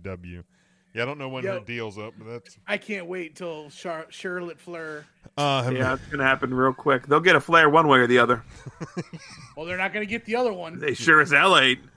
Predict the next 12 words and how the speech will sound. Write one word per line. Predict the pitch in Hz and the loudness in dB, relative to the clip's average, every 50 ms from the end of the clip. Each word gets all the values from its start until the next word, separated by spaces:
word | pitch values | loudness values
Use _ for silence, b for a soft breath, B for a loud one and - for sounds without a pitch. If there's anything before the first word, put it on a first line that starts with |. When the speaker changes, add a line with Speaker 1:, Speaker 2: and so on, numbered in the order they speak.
| _ _ _ - | _ _ _ 2
Speaker 1:
Whoops. | 269 339 381 - - - - _ b b b b b b b b b _ | 4 4 4 4 2 -12 -18 _ b b b b b b b b b _
Um, | - 135 139 135 131 131 127 120 113 110 - 143 123 - | -4 -2 -2 0 -2 -2 -4 -6 -10 -14 -14 -16 -14 -12
Speaker 2:
Woo! | 170 196 202 214 403 480 571 571 539 480 466 427 415 370 349 - _ | -10 -8 -2 4 8 8 10 10 10 8 6 6 4 2 0 -4 _
Speaker 1:
whoops. | 196 233 294 370 415 415 427 427 427 415 403 381 359 339 320 294 254 185 _ 151 _ - 165 - - - 143 - 147 151 - - | -6 0 4 6 8 8 8 8 8 6 4 4 2 2 0 -2 -6 -10 _ -12 _ -8 -8 -8 -8 -8 -8 -6 -6 -8 -8 -6
<laughs> | 156 151 | -10 -4
Speaker 3:
Car, | - - 175 196 214 175 - - | 2 4 6 6 6 4 0 -8
Car | - - 202 226 247 | 0 2 4 4 4
Sense | - - 170 147 135 123 | 4 2 0 0 2 0
doesn't | 151 143 123 131 127 | 0 0 0 -2 -2
give | 123 131 113 | -2 -2 -4
a | 117 | -4
shit. | - - 151 135 131 | -12 -4 -2 -2 -2